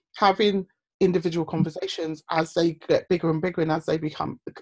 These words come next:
collectively, they become the system, they become the change, they become all of those things. And so I think, just for me, in response to you, I think it's a balance of all of the things that have to start happening. So the one per-, as much as the one person can't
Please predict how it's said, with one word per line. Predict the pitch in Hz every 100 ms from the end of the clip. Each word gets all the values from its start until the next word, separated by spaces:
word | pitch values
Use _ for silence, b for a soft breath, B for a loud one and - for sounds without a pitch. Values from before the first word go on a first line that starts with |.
| _
collectively, | 190 185 190 - 185 135 127 123
they | 185
become | 185 170 - 220 220 165
the | 156
system, | 170 - 143 139
they | 120
become | 143 139 190 196 175 - B _ _
the | 151
change, | - 151 147
they | 147 143
become | 151 - 185
all | 190 160
of | 151
those | 147 147 -
things. | 156 147
And | 160
so | - 170
I |
think, | 165 160 131 B B B B _ 208 -
just | 254 247 -
for |
me, | 240 226 165 151 185
in | - 175
response | 165 160 170 151
to | -
you, | 170 165 156 - _ _
I | 180
think | 220 -
it's | -
a | - -
balance | 208 226 180 -
of | 160 _ _ _ _
all | 196 240 220
of | 214
the |
things | 170 175 151 151
that | -
have | 170 -
to | 151
start | - -
happening. | - - - 147 - b b
So | -
the | 180 185
one | 196 220
per-, | 214 -
as | 180
much | 196 - -
as | 202
the |
one | 185 196
person | 196 180 180
can't | 175 190 175